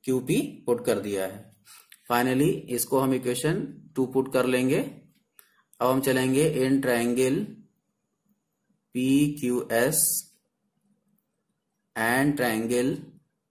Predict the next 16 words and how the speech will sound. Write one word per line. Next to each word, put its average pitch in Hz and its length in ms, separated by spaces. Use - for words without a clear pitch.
T 117 140
Q 135 180
आर। 95 220
Since 151 380
we 127 180
know 143 100
that 143 320
क्यू 127 260
आर 131 320
upon 123 500
क्यू 127 180
एस 131 240
is 123 240
equal 139 340
to 139 100
क्यू 127 220